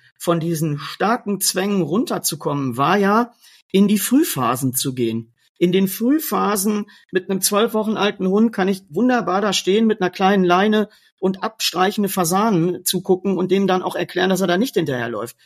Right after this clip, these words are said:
weil er ja noch in einer sehr weichen Phase ist. Mit einem fünfzehn Monaten Hund, der voll im Saft steht, der reißt dich mitsamt der Leine mit. So, da sind die Themenbereiche auch einfach zu spät angegangen.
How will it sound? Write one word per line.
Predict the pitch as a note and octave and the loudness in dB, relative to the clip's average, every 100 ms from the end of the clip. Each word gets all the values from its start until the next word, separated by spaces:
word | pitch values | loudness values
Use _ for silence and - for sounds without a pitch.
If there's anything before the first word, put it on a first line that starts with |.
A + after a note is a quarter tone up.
| _ _ - | _ _ -2
weil | D#3+ F3 | 0 2
er | |
ja | F3+ | 2
noch | F3+ F3+ | 0 -2
in | E3+ | -2
einer | E3 E3+ | -2 -2
sehr | D#3 G3 F3 | 0 0 2
weichen | F3+ F#3+ F#3 | 0 -2 -6
Phase | G#3+ C4 E3 B2+ | -6 -4 -2 -2
ist. | C3+ | -2
Mit | E3 - | -4 -4
einem | D#3+ | -4
fünfzehn | C4 D#4+ - G#3 F#3+ | -2 -4 -2 0 2
Monaten | B3+ B3 F#3+ E3+ | 2 0 0 -2
Hund, | D#3+ G#3 A3 | 0 0 0
der | - | -4
voll | - - A#3+ | -4 -2 -2
im | - F3+ | 0 -2
Saft | F#3+ A3+ - | -2 -4 -4
steht, | - D#3+ G#3+ - _ _ _ _ | -2 0 0 -4 _ _ _ _
der | D#3+ E3 E3+ D3 | -2 -2 -2 -4
reißt | F#3 A#3 - | -2 -2 -2
dich | G3+ | -4
mitsamt | G#3 - F#3 A#3+ | -6 -4 -4 0
der | G3+ F3 | 0 0
Leine | E3+ A3 G3+ | -2 -2 0
mit. | G3+ - - _ _ _ | 0 -2 -10 _ _ _
So, | - F#3 | -2 0
da | E3+ G3 | 2 0
sind | A3 | -2
die | G3+ | -4
Themenbereiche | - G#3 A3+ G3+ F3+ G3+ G#3 | -2 0 2 2 2 0 -2
auch | F3+ F3+ | -4 -4
einfach | F#3+ F#3+ G3 | -4 -4 -6
zu | - G3 | -4 -4
spät | F#3 - C4+ C#4 | -4 -2 0 0
angegangen. | C3+ C3+ A#2+ B2 B2+ | -2 0 0 -4 -6